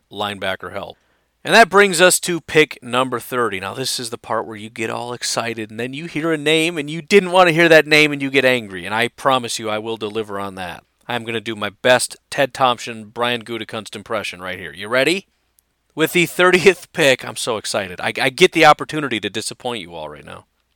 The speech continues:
like a real G M. With the thirtieth pick in the two thousand and twenty N F L Draft, the Green Bay Packers select Ross Blacklock,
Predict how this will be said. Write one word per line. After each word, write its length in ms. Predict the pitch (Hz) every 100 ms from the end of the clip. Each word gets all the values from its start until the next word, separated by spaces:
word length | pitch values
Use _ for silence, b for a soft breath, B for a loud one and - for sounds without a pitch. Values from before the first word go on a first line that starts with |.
| _
like 120 | 117 107
a 60 |
real 300 | 101 120 120
G 240 | 120 120 120
M. 160 | 113 - _ _ _
With 140 | 143
the 100 | 160
thirtieth 460 | - 202 196 175 -
pick 440 | 175 113 - - _ _ _ -
in 140 | 117
the 60 | 104
two 160 | 151
thousand 300 | 139 135 127
and 100 | 123
twenty 320 | - 139 117
N 120 | 113 123
F 120 | -
L 140 | 120
Draft, 320 | 110 113 104
the 60 | 123
Green 320 | 117 131 160
Bay 180 | 151 147
Packers 460 | - 143 135 135 -
select 500 | 139 120 101 - - _ _ _ _ _ _ _ _ _ _ _ _ _ _ _ _ _ _ _ _ _ _ _ _ _ _ _ _
Ross 400 | 131 143 156 -
Blacklock, 880 | - 139 143 139 127 113 107 104